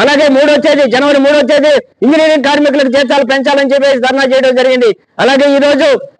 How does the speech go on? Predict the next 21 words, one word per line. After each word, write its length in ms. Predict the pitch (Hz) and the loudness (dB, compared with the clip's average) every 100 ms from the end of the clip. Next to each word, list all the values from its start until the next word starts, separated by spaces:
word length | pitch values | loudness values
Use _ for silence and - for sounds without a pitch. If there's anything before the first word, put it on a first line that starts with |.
| 226 | -4
ఒకరోజు 360 | 254 285 285 277 | 0 0 0 0
నిరాహార 420 | 277 294 285 277 | 0 0 0 0
దీక్ష 240 | 254 285 | 0 -2
రాష్ట్రం 440 | 285 262 285 - 285 | -2 -2 -2 -2 -2
అంతా, 200 | 277 277 | 0 -2
రాష్ట్ర 320 | 262 285 302 | -2 -2 0
వ్యాప్తంగా 540 | 294 - 277 277 262 - - 190 | -2 0 0 0 -2 -4 -8 -4
అన్ని 200 | 285 285 | 0 0
మున్సిపల్ 380 | 294 262 285 | -2 -2 -2
కార్యాలయాల 500 | 269 294 294 285 277 | -2 0 0 0 0
ముందు 440 | 277 285 294 262 - - 240 | 0 0 0 0 -4 -4 -2
ఏపీ 180 | 277 269 | 0 0
Municipal 360 | 277 294 285 277 | 0 0 0 0
Workers 300 | 277 277 262 | 0 -2 -2
and 120 | 277 277 | -2 -2
Employees 320 | 269 294 285 269 | -2 -2 -2 -2
Federation, 720 | 269 302 320 302 - - - | 0 0 0 -2 -4 -10 -6
సిఐటి 400 | 269 302 294 285 | -2 0 0 0
ఆధ్వర్యంలో 520 | 277 262 285 285 277 | 0 0 -2 0 0
జరుగుతా 340 | 247 269 220 | 0 0 -2
ఉన్నాయి. 200 | 262 254 | -2 -2